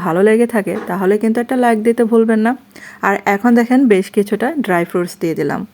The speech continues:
আর গাজরের মধ্যে মানে বাদামগুলো দিলে কিন্তু বেশি মজার হয়, কারণ গাজর জিনিসটা কিন্তু অনেক নরম থাকে। যে কোনো হালুয়ায়, হালুয়াতে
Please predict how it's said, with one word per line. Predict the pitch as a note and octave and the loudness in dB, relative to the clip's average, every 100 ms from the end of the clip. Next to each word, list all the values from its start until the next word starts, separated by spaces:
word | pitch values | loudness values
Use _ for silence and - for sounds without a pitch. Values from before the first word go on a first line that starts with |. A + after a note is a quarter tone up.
| _ _ _ _ _ _ _ _ _ _ _ _ _ _ _ _ - | _ _ _ _ _ _ _ _ _ _ _ _ _ _ _ _ -4
আর | E3+ F3+ F3+ | -2 0 0
গাজরের | F#3 G#3 A#3 A#3+ A#3 | 2 4 4 6 4
মধ্যে | G3+ G#3+ B3 A#3+ | 4 4 4 2
মানে | F3 F3 F3+ E3 | 0 -2 -2 0
বাদামগুলো | E3+ E3+ F#3+ G3+ G#3 G3 | 0 2 2 4 4 4
দিলে | F#3 F#3+ F#3+ | 2 0 -2
কিন্তু | F3 G3 F3 | -4 -4 0
বেশি | F3+ F3+ F#3+ | 0 2 0
মজার | F3 E3 E3+ | -2 -4 -4
হয়, | F3+ G#3 F3 | -4 -4 -4
কারণ | E3+ E3+ E3+ | -4 -2 0
গাজর | E3+ G3 G3+ | 0 2 0
জিনিসটা | G3 F#3 F#3+ G3 | 0 -4 -4 -4
কিন্তু | F#3 F#3+ F#3 | -2 -2 -2
অনেক | F3 F3 F3 | -4 -6 -4
নরম | F3 F3+ F#3 | -4 -4 -4
থাকে। | E3+ F3+ B3+ A3+ | -6 -6 -2 2
যে | A3 A3+ | 2 2
কোনো | B3 G#3 | 2 2
হালুয়ায়, | F3+ F3+ F#3 B3 - - - _ _ _ _ - - _ _ _ | 0 0 -2 -6 -14 -20 -20 _ _ _ _ -20 -20 _ _ _
হালুয়াতে | - A3 A#3 A#3 | 0 2 4 4